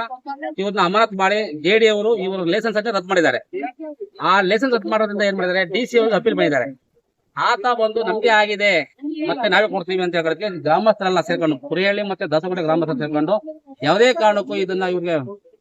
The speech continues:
ಲೈಸೆನ್ಸ್ ಅನ್ನ ನವೀಕರಣ ಕೊಡಬಾರ್ದು, ಏನು ಜೆ ಡಿ ಅವರು ಆದೇಶ ಮಾಡಿದಾರೋ ಅದೇ ಆದೇಶವನ್ನ ಎತ್ತಿಡಿಲಿ ಅಂತ ಹೇಳ್ಬಿಟ್ಟು ಗ್ರಾಮಸ್ಥರೆಲ್ಲ ಅಳು ತೊಳ್ಕೊಳಕ್ ಬೈದಾರೆ. ಯಾಕಂದ್ರೆ ಬಹಳ ನೋವು. ಅಕ್ಕಿ ಕೊಡಕ್ಕೆ ನಾವು ಸೊಸೈಟಿ ಹತ್ರ ಹೋದ್ರೆ ಅವ್ರ ಟೈಮಿಂಗ್ಸ್ ನಾವು ಹೋಗ್ಬೇಕು. ಸಾರ್ವಜನಿಕವಾಗಿ ಅವ್ರು ಬಾಗಿಲು ತೆಗಿಯಲ್ಲ.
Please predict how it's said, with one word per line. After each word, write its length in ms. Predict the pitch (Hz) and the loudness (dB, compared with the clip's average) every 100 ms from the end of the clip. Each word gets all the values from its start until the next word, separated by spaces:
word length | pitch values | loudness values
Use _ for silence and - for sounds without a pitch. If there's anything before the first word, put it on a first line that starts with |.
| _ _ _ 294 143 | _ _ _ -6 -2
ಲೈಸೆನ್ಸ್ 280 | 196 196 | 0 0
ಅನ್ನ 140 | 185 180 151 - _ _ _ _ - | 0 2 2 0 _ _ _ _ -2
ನವೀಕರಣ 340 | 175 226 220 | 0 2 2
ಕೊಡಬಾರ್ದು, 460 | 208 190 175 175 220 | 0 0 0 0 -2
ಏನು 340 | 180 180 233 | 0 4 4
ಜೆ 200 | 240 208 | 4 4
ಡಿ 100 | 254 | 6
ಅವರು 220 | 254 247 240 | 6 6 4
ಆದೇಶ 260 | 208 220 233 208 | 4 2 0 0
ಮಾಡಿದಾರೋ 320 | 151 190 196 208 | 0 0 2 2
ಅದೇ 160 | 175 | 2
ಆದೇಶವನ್ನ 440 | 233 226 208 202 202 156 139 247 277 294 | 2 0 -2 0 2 0 -2 -10 -6 -2
ಎತ್ತಿಡಿಲಿ 400 | 226 277 254 233 | -2 0 2 2
ಅಂತ 160 | 214 | 2
ಹೇಳ್ಬಿಟ್ಟು 280 | 208 196 220 | 0 0 -2
ಗ್ರಾಮಸ್ಥರೆಲ್ಲ 440 | 190 190 202 180 190 | 0 0 0 0 0
ಅಳು 140 | 190 | 0
ತೊಳ್ಕೊಳಕ್ 340 | 185 180 175 | -2 -4 -2
ಬೈದಾರೆ. 260 | 160 175 147 | 2 2 4
ಯಾಕಂದ್ರೆ 240 | 165 214 | 2 0
ಬಹಳ 240 | 214 165 254 | 2 4 6
ನೋವು. 540 | 254 233 196 143 139 _ 415 415 _ | 6 4 4 0 -10 _ -12 -12 _
ಅಕ್ಕಿ 340 | - 208 277 285 | -2 0 0 2
ಕೊಡಕ್ಕೆ 580 | 254 262 262 262 262 | 4 2 2 2 2
ನಾವು 160 | 202 208 | 4 2
ಸೊಸೈಟಿ 280 | 202 196 254 | 2 0 2
ಹತ್ರ 120 | 240 | 2
ಹೋದ್ರೆ 300 | 226 220 202 | 4 4 4
ಅವ್ರ 360 | 208 170 220 269 | 4 4 2 2
ಟೈಮಿಂಗ್ಸ್ 280 | 254 262 226 | 2 2 4
ನಾವು 180 | 214 240 | 6 6
ಹೋಗ್ಬೇಕು. 240 | 233 214 170 - 175 180 _ _ 392 349 _ - | 4 2 -2 -4 -12 -18 _ _ -20 -20 _ 0
ಸಾರ್ವಜನಿಕವಾಗಿ 600 | 240 285 294 294 285 285 | 4 4 4 6 6 6
ಅವ್ರು 200 | 269 277 | 4 4
ಬಾಗಿಲು 240 | 233 254 | 2 2
ತೆಗಿಯಲ್ಲ. 280 | 240 240 214 | 2 4 4